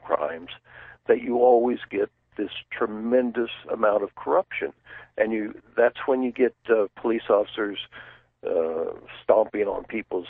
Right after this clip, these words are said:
civil rights and, and, uh, uh, violating the Fourth Amendment and lying on the stand. Uh, it, it becomes a numbers game. And it's been going on for forty-two years, and the police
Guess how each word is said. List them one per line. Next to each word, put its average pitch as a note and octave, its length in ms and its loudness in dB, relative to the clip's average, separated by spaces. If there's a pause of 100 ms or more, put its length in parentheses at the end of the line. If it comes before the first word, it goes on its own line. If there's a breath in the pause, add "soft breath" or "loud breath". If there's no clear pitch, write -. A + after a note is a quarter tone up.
(100)
civil F2 360 0
rights G#2+ 400 2 (160)
and, D#2+ 240 -10
and, D#2+ 420 -10
uh, D2+ 280 -8 (1200 loud breath)
uh, - 280 -4 (600)
violating G2 680 2
the E2+ 80 -12 (100)
Fourth G#2 240 0
Amendment G#2 580 -2 (120)
and C#2+ 360 -12
lying G#2+ 480 6
on G2 220 2
the F#2 80 -4 (100)
stand. G#2 640 2
Uh, D#2 840 -4 (380 loud breath)
it, C3 200 4
it D3+ 160 2
becomes F3 420 0
a C3+ 60 2
numbers A2+ 640 2
game. C#2 340 -10 (720 loud breath)
And A#2 300 4 (320)
it's - 200 -6
been D#3+ 140 4
going D#3+ 300 6
on D#3 200 6
for G#2 140 -4
forty-two A#2+ 580 -2
years, B2+ 420 2
and G#2 260 2
the G#2+ 80 -4
police B3+ 420 2